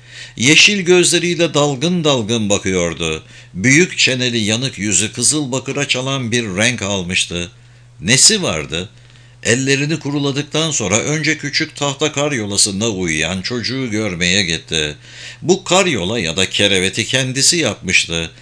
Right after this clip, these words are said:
Diz çöküp tatlı sözler mırıldanarak çatlamış dudaklarıyla çocuğu öptü. Kence yatağında kımıldayınca gülümsedi. "Kıdırmat bana,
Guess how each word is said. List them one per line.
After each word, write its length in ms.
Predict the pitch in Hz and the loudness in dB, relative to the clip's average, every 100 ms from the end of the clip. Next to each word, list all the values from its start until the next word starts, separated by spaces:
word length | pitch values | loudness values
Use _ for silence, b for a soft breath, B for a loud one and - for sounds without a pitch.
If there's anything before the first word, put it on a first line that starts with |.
| B 65 | B -4
Diz 300 | 95 120 - | 0 2 2
çöküp 420 | - 92 95 101 - | 0 -2 -2 -2 -2
tatlı 340 | 120 120 143 | -4 -4 -4
sözler 460 | 131 127 107 143 123 | -2 -2 -2 -2 -2
mırıldanarak 760 | 117 117 104 110 95 87 95 B B | -2 -2 -4 -4 0 0 -2 B B
çatlamış 580 | - 139 139 143 147 - | 0 0 -2 -2 -2 -2
dudaklarıyla 760 | 143 135 127 127 131 131 107 - | -2 -2 -2 -4 -2 -2 -2 -2
çocuğu 520 | 120 110 85 110 101 | -4 -2 -2 -2 -2
öptü. 560 | 87 - - 80 80 - B B - | -2 -4 -6 -4 -4 -8 B B -6
Kence 380 | 110 107 92 92 | 0 0 2 2
yatağında 640 | 92 95 107 95 98 107 | 0 -2 -4 -2 -2 -4
kımıldayınca 720 | - 110 110 104 117 120 98 104 | -4 -4 -2 -2 -2 -2 -2 -2
gülümsedi. 800 | 90 90 85 80 87 80 80 80 B B B B B B - | 0 -2 -2 -2 -2 -2 -2 -4 B B B B B B -10
"Kıdırmat 640 | - 123 156 156 180 - 92 | -4 0 2 2 0 0 -2
bana, 380 | 82 90 104 | -2 0 -2